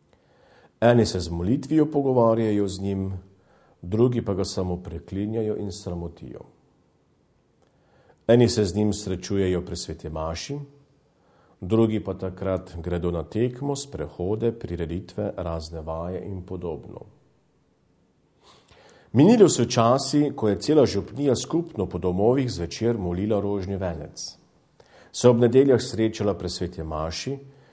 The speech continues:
in popoldne pri kr-, krščanskem nauku. To so bili časi tradicije. Že s tem, ko si se rodil v krščanski družini, si bil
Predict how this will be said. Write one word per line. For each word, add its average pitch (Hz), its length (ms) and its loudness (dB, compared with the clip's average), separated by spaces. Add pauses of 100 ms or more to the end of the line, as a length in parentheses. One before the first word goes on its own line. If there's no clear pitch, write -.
(180)
in 90 140 -10
popoldne 98 540 -4
pri 95 140 -8
kr-, - 240 -12
krščanskem 90 720 -6
nauku. 76 480 -8 (1040)
To 113 120 2
so 127 180 -2
bili 110 260 -2
časi 87 460 -8
tradicije. - 640 -10 (1900)
Že 117 180 2
s 123 80 0
tem, 185 200 6
ko 107 160 2
si 107 160 -2
se 104 160 0
rodil 104 240 2
v 151 80 -6
krščanski 107 560 -2
družini, 92 480 -4
si 113 160 -8
bil 85 160 -8